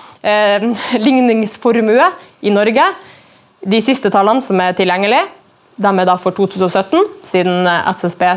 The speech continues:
sine tall alltid kommer veldig, veldig sent. Det her må jeg også forklare. Her er alle i Norge på en måte plassert langs en skala. Og så er de delt opp i de ti prosent som har minst formue. De har jo da minusformue, altså gjeld.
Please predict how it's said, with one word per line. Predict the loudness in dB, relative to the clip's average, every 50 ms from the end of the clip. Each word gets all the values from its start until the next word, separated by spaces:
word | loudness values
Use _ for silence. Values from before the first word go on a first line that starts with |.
| -2
sine | -2 -4 -2 0
tall | 0 0 0 0
alltid | -2 -2 -4 -6 -4
kommer | -2 -2 0 0 0
veldig, | 0 2 2 2
veldig | 0 0 0 0 0
sent. | 0 0 0 0 -2 -4 -8 -14 -18 -20 -20 -20 -18 -18 -18 -18 -20 -20 -20 -20 -6 -2
Det | 0 2
her | 2 4 4 2 2 2
må | 2 4 4
jeg | 4 2 2
også | 0 -2 -4
forklare. | 0 0 2 2 4 2 2 0 -2 -6 -18 -20 -20 _ -8 -4
Her | -2 0 0
er | 2 2
alle | 2 2 2 2 2
i | 2
Norge | 2 2 2 2 2 2 0 0 -4 -8 -8 -4
på | 0
en | 0
måte | 0 0 0 -2
plassert | -2 -2 -2 0 0 0 0 -2 -6 -10 -12 -12 -12 -14 -20 _ _ -4
langs | -2 0 0 0 -2 -4
en | -4 -2
skala. | 0 0 2 2 2 0 -2 -4 -10 _ _ -6
Og | -4 0
så | 0 2
er | 2 4
de | 4 2
delt | 2 2 0 0 0
opp | -2 -2 -2 -2
i | 0 0
de | 2 2 0 -2 -4 -10 -20 -20 -20 -6
ti | 0 0 0
prosent | 0 0 0 0 0 0 0 0
som | 0 0
har | 2 2
minst | 0 0 -2 -4
formue. | -2 0 2 2 2 2 2 0 -2 -6 -12 -20 _ _ _ _ -20 -20 _ _ -20 -20 -20 -20 _ _
De | 0 2
har | 2 4 4 4 4
jo | 4
da | 4 4 4 2 2 -2 -8 _ _ _ _ _ _ -4
minusformue, | 0 2 4 4 4 2 2 0 -4 -8 -6 -2 -2 0 0 0 0 0
altså | 0 2 0 0 0 -2 0 2 2 2 2 0 -2 -4
gjeld. | -4 -2 -2 -4 -6